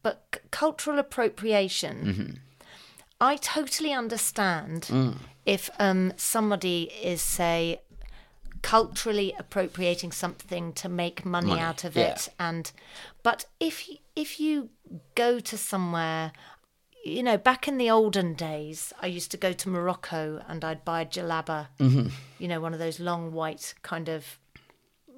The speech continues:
Speaker 2: Yes.
Speaker 1: like, um, gown type
Speaker 2: Yeah,
Speaker 1: things.
Speaker 2: yeah.
Speaker 1: And then some of the pointy slippers with the curly toes
Speaker 2: Yeah,
Speaker 1: and
Speaker 2: yeah.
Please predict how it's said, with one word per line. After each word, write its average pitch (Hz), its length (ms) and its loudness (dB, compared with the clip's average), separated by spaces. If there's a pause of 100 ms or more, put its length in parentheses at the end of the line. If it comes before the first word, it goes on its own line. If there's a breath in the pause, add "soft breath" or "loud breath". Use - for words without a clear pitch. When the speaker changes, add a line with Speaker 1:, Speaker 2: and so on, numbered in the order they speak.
(140)
Speaker 2:
Yes. 131 180 2
Speaker 1:
like, - 460 -4
um, 156 380 -8 (100)
gown 175 360 0
type 165 340 -8
Speaker 2:
Yeah, 214 180 6
Speaker 1:
things. 247 100 6
Speaker 2:
yeah. 170 100 6 (280 loud breath)
Speaker 1:
And 185 180 0
then 170 180 0
some 175 280 -2
of 165 140 -4
the 170 100 -2
pointy 175 500 -6
slippers 175 500 -6
with 175 140 -12
the 175 60 -6
curly 170 340 -6
toes 170 360 -2
Speaker 2:
Yeah, 127 140 6
Speaker 1:
and 104 100 6
Speaker 2:
yeah. 98 140 6